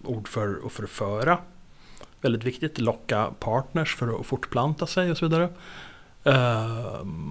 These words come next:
vad kan det finnas mer för någonting? Alltså, det finns ju de som har haft teorier om det här genom historien. Där, där till exempel Rousseau, av alla människor, me-, menar att det första uttrycket, det första språkliga uttrycket var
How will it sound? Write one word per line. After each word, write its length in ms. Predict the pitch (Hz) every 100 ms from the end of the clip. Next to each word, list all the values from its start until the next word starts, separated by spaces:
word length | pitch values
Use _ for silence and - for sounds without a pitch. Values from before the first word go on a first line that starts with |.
| 67 73 62 53 - 64 -
vad 120 | 76
kan 160 | - 110
det 80 | 107
finnas 380 | 117 110 107 123
mer 200 | 120 135
för 120 | 156
någonting? 360 | 151 165 165 -
Alltså, 180 | - 120
det 60 |
finns 300 | - 151 156
ju 40 | 147
de 160 | 117
som 100 | 117
har 60 | 110
haft 360 | 151 - -
teorier 500 | - 135 131 165 160
om 120 | 147 135
det 60 |
här 120 | 98
genom 200 | 98 98
historien. 520 | 98 - 156 147 92 90 - - - - - - - -
Där, 280 | - 120 110
där 200 | 123 107
till 120 | -
exempel 540 | 110 110 98 - 107 107 - - -
Rousseau, 680 | 147 135 - - 165 117 87 - -
av 160 | 123 117
alla 180 | 104
människor, 460 | 101 101 - 113 107 -
me-, 160 | 131 135
menar 340 | 117 107 110
att 140 | 104
det 60 | -
första 380 | - 135 - 143
uttrycket, 560 | 127 98 147 139 120
det 60 | 123
första 240 | 113 110
språkliga 460 | - 147 110 - 120
uttrycket 420 | 98 139 135 110
var 280 | 120 101